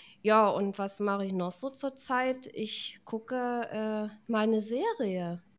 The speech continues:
Das mache ich sehr, sehr selten, dass ich mir wirklich die Zeit für eine Serie genommen hab. Und zwar gucke ich, äh, grad Star Trek Discovery.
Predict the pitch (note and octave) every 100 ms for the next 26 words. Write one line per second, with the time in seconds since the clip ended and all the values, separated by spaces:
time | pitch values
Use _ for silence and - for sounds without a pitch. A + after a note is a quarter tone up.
0 | _ _ G3+ - A3+ A3+ A#3+ A#3 - B3
1 | D4+ D4 C#4+ B3 A#3+ D4 C4+ A3 G#3 G#3
2 | G3+ G#3+ A#3 C4+ - A3+ - A3 A3+ B3+
3 | - A#3+ A3 G#3 B3 D#4 A#3 F#3 F3+ F3+
4 | F3 F3 F3 F3+ _ _ _ _ _ _
5 | _ _ _ _ _ _ _ - G3 -
6 | - F#3+ A#3+ B3+ B3 B3 A#3+ A3 - G#3
7 | G#3+ G#3+ A3 G#3+ G#3+ - - - G#3 B3
8 | - B3 A#3+ A#3 - - A#3+ A#3 G3+ F3
9 | F3